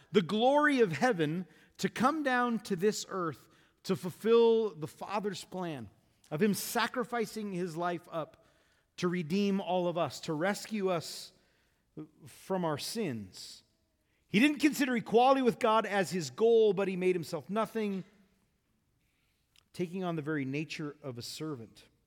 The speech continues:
Prior to our our life change, our regeneration in and through Christ, the aim of our lives, we know, is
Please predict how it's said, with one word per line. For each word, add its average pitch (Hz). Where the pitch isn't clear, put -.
Prior 220
to 202
our 160
our 165
life 180
change, 160
our 131
regeneration 170
in 156
and 139
through 175
Christ, 139
the 170
aim 240
of 180
our 151
lives, 147
we 170
know, 180
is 147